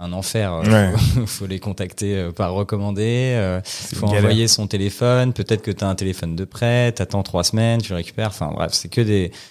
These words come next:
Speaker 1: que des interactions qui sont mauvaises. Et nous, on a construit un service assez malin puisque, puisque ce n'est pas ton téléphone et que c'est le téléphone de Mobile Club et que tu es en location,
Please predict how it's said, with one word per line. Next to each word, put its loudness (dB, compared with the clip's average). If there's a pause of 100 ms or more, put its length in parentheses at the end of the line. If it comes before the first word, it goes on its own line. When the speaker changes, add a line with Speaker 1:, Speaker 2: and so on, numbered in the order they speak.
(160)
Speaker 1:
que 2
des 4
interactions 2
qui -4
sont -2
mauvaises. 2 (440)
Et 0
nous, 4
on 4
a 2
construit -2
un 2
service 0
assez 2
malin 4
puisque, -2 (340)
puisque 2
ce 4
n'est 4
pas 4
ton -2
téléphone 0
et -6
que -6
c'est -2
le -4
téléphone -4
de -2
Mobile -4
Club -4
et -4
que -10
tu -6
es -2
en -2
location, 0